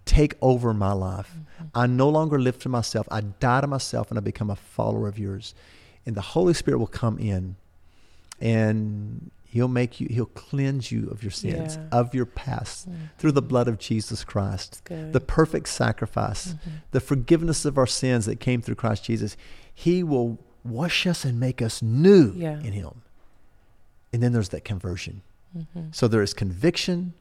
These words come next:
Speaker 1: there's a cleansing and conversion that just happens bang like that.
Speaker 2: Mm-hmm.
Speaker 1: And that conversion means we are a new person in Christ. Old things are passed away,
Speaker 2: Yeah.
Speaker 1: and behold, all things have become new. And the moment that you experience that, go and be baptized.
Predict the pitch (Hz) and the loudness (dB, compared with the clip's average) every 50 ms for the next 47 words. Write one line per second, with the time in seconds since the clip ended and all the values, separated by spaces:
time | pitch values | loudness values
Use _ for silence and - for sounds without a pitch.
0 | - - _ _ - - 92 92 87 - - - - 160 165 170 165 156 160 165 | -20 -20 _ _ -8 -8 -6 -6 -8 -12 -12 -6 0 2 2 2 2 2 0 -2
1 | 156 - - 110 - - 113 101 92 - 110 107 101 95 98 71 90 107 104 - | -2 -2 -4 -6 -4 -4 -4 -2 0 2 2 2 2 0 -4 -6 -6 -8 -8 -8
2 | - - 110 98 - - 92 92 87 - - - - - - - - - 151 147 | -8 -6 -6 -6 -6 -6 -8 -10 -10 -14 -18 -20 -20 -20 -20 -12 -6 -4 -2 -2
3 | 139 123 117 117 110 - _ - 113 101 - - 175 165 160 151 - - 151 135 | -2 -4 -6 -8 -12 -12 _ -12 -10 -10 -10 -8 -8 -10 -10 -12 -12 -6 -2 0
4 | 131 135 131 - 135 123 131 - 226 202 185 170 151 139 120 123 139 185 208 156 | 2 2 2 2 0 0 0 0 0 2 2 2 2 2 0 0 0 2 2 2
5 | 117 110 110 117 170 214 - - 214 214 - - 180 160 143 - - 156 151 117 | 2 2 2 2 2 2 4 4 4 4 2 2 0 -2 -2 -2 -2 -2 0 0
6 | 104 - - - 175 208 240 - - - 233 226 202 - - 143 - - 156 151 | -2 0 6 10 10 10 10 10 6 4 4 4 4 2 0 0 2 4 4 4
7 | 139 - - 135 131 120 131 135 139 135 180 180 170 156 143 - - - 127 123 | 4 4 0 0 2 6 8 8 8 8 6 4 4 4 2 2 2 2 2 2
8 | 117 123 110 - - 160 165 160 160 - - - 127 127 - - 131 123 104 113 | 4 2 0 4 6 8 8 8 6 4 2 2 2 2 2 2 0 0 0 -2
9 | 110 110 - - - 117 110 107 104 92 - - - - - - - - - - | -4 -4 -2 0 0 2 2 2 0 0 0 -2 -4 -4 -4 -4 -4 -2 -4 -6
10 | - - - - 120 120 113 113 107 104 101 110 120 135 156 175 196 196 208 196 | -6 -6 -2 0 2 2 4 4 4 4 2 4 4 6 8 8 8 8 6 4
11 | - 165 - - 147 131 - - - - 113 104 101 - - - 90 85 - - | 4 2 2 2 0 0 0 -2 -2 0 4 6 6 4 4 2 -2 -4 -6 -8
12 | - - - - - - - - - - - 127 - - - - - - - - | -12 -14 -16 -20 -20 -20 -20 -20 -20 -20 -20 -20 -20 -18 -12 -8 -8 -8 0 4
13 | 127 123 120 113 107 98 98 92 - 92 92 - - - 92 98 107 - - - | 4 6 6 6 4 2 0 -2 -2 -4 -6 -6 -6 -8 -6 -6 -8 -10 -14 -16
14 | - | -18